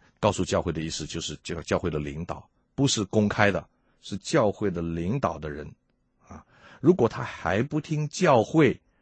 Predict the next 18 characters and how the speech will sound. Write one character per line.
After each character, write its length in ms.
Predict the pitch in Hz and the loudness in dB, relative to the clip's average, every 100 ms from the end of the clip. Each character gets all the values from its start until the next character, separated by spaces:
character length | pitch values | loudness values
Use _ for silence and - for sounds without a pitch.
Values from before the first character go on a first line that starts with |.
| _ _ _ _ _ - | _ _ _ _ _ -10
就 140 | 82 | -8
看 260 | - 98 78 | -6 -4 -2
他 180 | - | -2
像 240 | 80 95 80 | -2 -2 -2
外 160 | - 85 | 0 0
邦 240 | 76 87 | 0 -2
人 140 | 76 73 | -4 -6
和 160 | - | -8
税 240 | 71 - 82 | -4 0 0
吏 80 | 73 | -2
一 180 | 71 | -4
样， 180 | 76 76 80 | -6 -6 -6
那 80 | |
意 120 | 110 107 | -2 -2
思 160 | - | -4
就 120 | 98 | -6
是 120 | 90 87 | -4 -4
说， 280 | - 92 | -2 -2